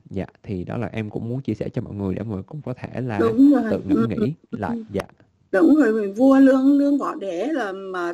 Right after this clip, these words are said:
Speaker 2: thời của ông mà, ờ, năm lẻ hai, năm lẻ hai, năm ba mươi sáu đó,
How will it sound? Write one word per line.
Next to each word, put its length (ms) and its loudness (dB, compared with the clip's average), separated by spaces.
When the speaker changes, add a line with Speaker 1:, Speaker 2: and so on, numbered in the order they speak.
Speaker 2:
thời 320 -6
của 140 -6
ông 500 -4
mà, 220 -8
ờ, 300 -2
năm 160 6
lẻ 160 -4
hai, 400 -6
năm 180 -4
lẻ 120 -6
hai, 200 -8
năm 200 -6
ba 60 -2
mươi 100 -2
sáu 280 -6
đó, 160 0